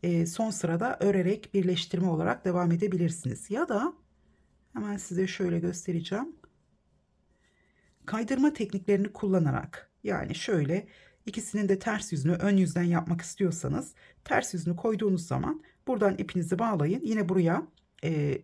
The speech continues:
kaydırmayla ya da bir sık iğneyle köşeleri bağladıktan sonra içteki ilmeklere, burada da bu taraftan içteki ilmeklere batarak kaydırma yaparak da daha sonra, e, bütün motifleri bitirdikten sonra da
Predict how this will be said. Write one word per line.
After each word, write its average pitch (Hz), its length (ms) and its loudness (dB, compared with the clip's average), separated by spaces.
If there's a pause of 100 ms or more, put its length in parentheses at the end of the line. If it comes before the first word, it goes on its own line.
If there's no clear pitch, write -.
kaydırmayla 185 840 2
ya 151 120 0
da 143 100 -2
bir 185 120 0
sık - 300 -10
iğneyle 143 580 0
köşeleri 170 420 0
bağladıktan 175 560 0
sonra 196 460 0 (600)
içteki - 520 -2
ilmeklere, 139 720 0
burada 185 280 0
da 254 280 2
bu 208 80 -2
taraftan 135 460 0
içteki - 460 -6
ilmeklere 151 560 0
batarak 190 460 -2 (340)
kaydırma 233 460 0
yaparak 214 460 0
da 254 120 -2
daha 233 160 -4
sonra, 180 520 2 (440)
e, 165 220 2
bütün 226 240 -2
motifleri 175 440 0
bitirdikten 170 560 -4
sonra 180 400 0
da 269 200 0